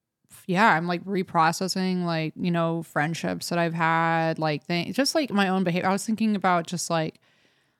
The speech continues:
the, an ex of mine that I was, like, particularly fucking horrible to. He's been on my mind a lot 'cause I was just, like, I was a nasty, nasty partner to him in a lot of ways, to when a guy I dated a couple of years ago.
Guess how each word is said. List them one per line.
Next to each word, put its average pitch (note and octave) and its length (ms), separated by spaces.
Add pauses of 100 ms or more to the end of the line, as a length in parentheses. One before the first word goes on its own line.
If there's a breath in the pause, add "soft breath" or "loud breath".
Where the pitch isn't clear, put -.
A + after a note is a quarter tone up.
(380)
the, E3+ 560 (1200)
an G3+ 200
ex F#3+ 260
of F#3+ 160
mine F3+ 480
that F3+ 120
I F3 80
was, F3 160
like, F3+ 160
particularly F#3+ 1000
fucking F#3 460
horrible F3 500
to. D3 340
He's E3+ 140
been F3 140
on E3+ 80
my E3 100
mind D#3+ 300
a F3+ 60
lot C3+ 360
'cause F#3 140
I E3+ 120
was D#3+ 220
just, E3+ 240
like, C#3+ 280 (120)
I F3+ 120
was A3 160
a F3+ 60
nasty, D3+ 1120 (880)
nasty D3+ 640
partner - 440
to - 80
him D2+ 460
in F3+ 140
a E3 80
lot E3 240
of F3 100
ways, E3+ 720
to F3+ 160
when F3 260
a E3 200
guy E3 240
I F3 60
dated E3+ 280
a F3+ 40
couple E3+ 320
of E3 80
years E3+ 260
ago. D#3+ 460